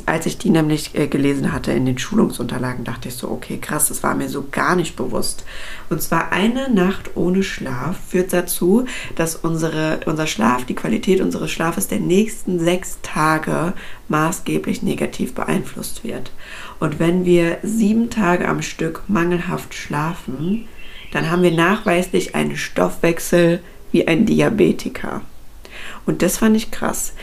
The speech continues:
weil wenn man mal so ein bisschen überlegt, es, es ist ja einfach mal so, dass man mal Phasen hat, in denen im Außen vielleicht viel los ist, in denen man viel gestresst ist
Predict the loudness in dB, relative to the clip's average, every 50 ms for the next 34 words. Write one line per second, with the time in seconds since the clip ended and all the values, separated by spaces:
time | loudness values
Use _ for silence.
0 | -12 -12 -6 -4 0 2 6 6 8 8 8 8 6 6 4 2 2 2 2 2
1 | 0 2 2 2 2 2 2 0 0 2 2 2 2 2 2 2 2 0 -4 -10
2 | -14 -16 -16 -14 -12 -12 -8 -6 -6 -6 -6 -6 -6 -6 -4 -4 -4 -4 -2 -2
3 | -2 0 -2 -2 -4 -4 -6 -6 -4 -4 -6 -4 -4 -2 -2 -2 -2 -2 -2 -2
4 | -2 -4 -4 -6 -8 -6 -4 -4 -2 -2 -2 -4 -4 -2 -2 -2 -2 -2 -6 -10
5 | -10 -10 -10 -10 -8 -6 -4 -2 0 0 2 2 2 2 2 0 0 -2 -4 -4
6 | -4 -4 -4 -2 0 2 2 2 2 2 0 -2 -4 -4 -2 0 0 0 0 -2
7 | -4 -8 -4 -2 0 2 4 4 4 2 2 0 -4 -4 -2 -2 0 0 0 0
8 | 2 0 0 -2 -4 -6 -6 0 0 2 2 2 0 -2 -4 -6 -6 -8 -6 -6
9 | -4 -4 -4 -4 -6 -8 -6 -4 -2 0 0 0 -2 -4 -8